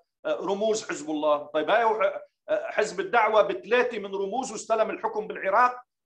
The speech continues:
م-، من فشل إلى فشل ومن مهانة إلى مهانة، يعني، مرحلة الاحتلال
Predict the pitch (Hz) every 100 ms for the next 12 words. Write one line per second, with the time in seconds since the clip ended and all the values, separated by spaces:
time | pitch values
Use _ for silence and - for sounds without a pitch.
0 | - 165 190 185 - 175 180 175 254 254
1 | 226 220 208 202 262 247 240 226 220 220
2 | 262 320 311 247 220 190 165 170 156 139
3 | 143 170 160 170 160 160 151 - 170 185
4 | 185